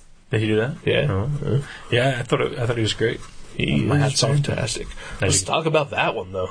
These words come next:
Speaker 2: The, the, the Planetary, uh, J L A crossover.
Speaker 1: Mm-hmm.
Speaker 2: Uh,
Speaker 1: Super cool.
Speaker 2: In the Elseworlds, we get to see Planetary basically as the Four.
Speaker 1: Yeah. They're
Speaker 2: Which,
Speaker 1: e-, they're
Speaker 2: uh,
Speaker 1: evil Planetary.
Speaker 2: They are the evil Planetary.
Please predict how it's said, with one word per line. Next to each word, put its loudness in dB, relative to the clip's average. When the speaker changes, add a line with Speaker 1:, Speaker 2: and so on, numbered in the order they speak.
Speaker 2:
The, 2
the, -2
the -4
Planetary, -2
uh, -4
J -2
L 0
A 2
crossover. -4
Speaker 1:
Mm-hmm. 0
Speaker 2:
Uh, 0
Speaker 1:
Super -4
cool. -8
Speaker 2:
In -6
the -6
Elseworlds, 0
we -4
get -8
to 2
see 2
Planetary 2
basically 2
as 2
the -2
Four. -2
Speaker 1:
Yeah. 2
They're 2
Speaker 2:
Which, 2
Speaker 1:
e-, 4
they're 4
Speaker 2:
uh, 4
Speaker 1:
evil 2
Planetary. -10
Speaker 2:
They 4
are 4
the 2
evil 2
Planetary. 2